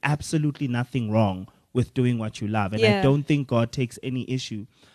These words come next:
Speaker 1: Um, I just feel like sometimes, um, and I don't know if you've come across this,
Speaker 2: Mm.
Speaker 1: sometimes it, it, it, it ten-, it, it's, it's almost taught as though you,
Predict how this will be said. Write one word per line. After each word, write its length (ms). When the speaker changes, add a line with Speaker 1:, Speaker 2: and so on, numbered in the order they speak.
Speaker 1:
Um, 240
I 100
just 240
feel 180
like 200
sometimes, 880
um, 240
and 160
I 60
don't 140
know 100
if 120
you've 160
come 220
across 340
this, 260
Speaker 2:
Mm. 160
Speaker 1:
sometimes 520
it, 200
it, 240
it, 240
it 140
ten-, 380
it, 120
it's, 320
it's 400
almost 520
taught 560
as 240
though 560
you, 160